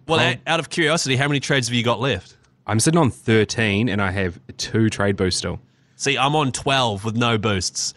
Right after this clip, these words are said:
Speaker 1: and I'd have to make two this week, which, this week, which means going into the last sort of nine weeks of Supercoach, I'm gonna have ten trades. That is terrifying.
Speaker 2: Yeah, that's, yeah, nah, that's not great. That's
Speaker 1: Nah.
Speaker 2: not great. So, um, as, as we move on,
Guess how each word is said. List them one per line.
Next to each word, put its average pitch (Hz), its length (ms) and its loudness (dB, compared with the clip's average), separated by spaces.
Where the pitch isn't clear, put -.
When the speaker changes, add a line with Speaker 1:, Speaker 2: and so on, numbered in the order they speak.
Speaker 1:
and 127 280 -2
I'd 127 260 -2
have 147 240 -2
to 151 60 -4
make 135 220 -2
two 127 220 0
this 117 200 -2
week, 110 240 0
which, 123 240 -8
this 127 240 -2
week, 123 200 -2
which 120 140 -6
means 120 300 0
going 135 260 0
into 131 120 -4
the 123 80 -2
last 123 200 0
sort 120 120 0
of 113 60 0
nine 120 220 0
weeks 117 300 -2
of 123 100 0
Supercoach, 107 300 -4
I'm 117 120 -2
gonna 127 100 0
have 123 300 -2
ten 135 360 -2
trades. 113 540 -2
That 131 120 0
is - 100 -2
terrifying. 123 800 -4
Speaker 2:
Yeah, 98 220 0
that's, - 280 -4
yeah, 104 500 0
nah, 95 240 0
that's 98 160 -2
not 85 120 -6
great. - 180 -8
That's 131 160 0
Speaker 1:
Nah. 113 120 -2
Speaker 2:
not 104 80 -6
great. 87 160 -8
So, 139 260 2
um, 135 220 2
as, 123 220 -2
as 131 180 2
we 139 80 2
move 123 280 2
on, 135 220 2